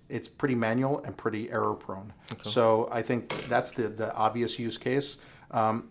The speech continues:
Speaker 1: and then there are the other technologies that people are starting to adapt as, uh, or, or adopt as well,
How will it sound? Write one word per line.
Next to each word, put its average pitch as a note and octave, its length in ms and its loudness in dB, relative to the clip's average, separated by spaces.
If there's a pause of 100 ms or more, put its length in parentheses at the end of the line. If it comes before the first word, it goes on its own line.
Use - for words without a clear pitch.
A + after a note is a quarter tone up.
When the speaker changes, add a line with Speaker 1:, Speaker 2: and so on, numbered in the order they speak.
(120)
Speaker 1:
and B2+ 140 4
then C3 100 6
there B2+ 180 8
are B2+ 60 6
the B2 120 2
other D#3+ 180 6
technologies G#2 600 -4
that A2 140 -4
people A2 240 -6
are G#2 60 -4
starting G#2 340 -2
to G#2+ 120 -2
adapt G2+ 360 -2
as, G2 200 -4
uh, A2 340 -6
or, G#2 240 -4
or G#2+ 80 0
adopt G#2 400 0
as G2 140 -2
well, A#2 380 2